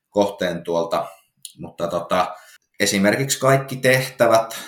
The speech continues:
jossa meillä selkä rasittuu, nostotyöt, vaikka logistiikassa, terveydenhuollossa,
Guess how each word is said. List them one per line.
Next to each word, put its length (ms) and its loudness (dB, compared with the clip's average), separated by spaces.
jossa 260 -2
meillä 180 0
selkä 400 2
rasittuu, 1160 -2
nostotyöt, 840 -4
vaikka 240 -10
logistiikassa, 1120 -2
terveydenhuollossa, 1400 2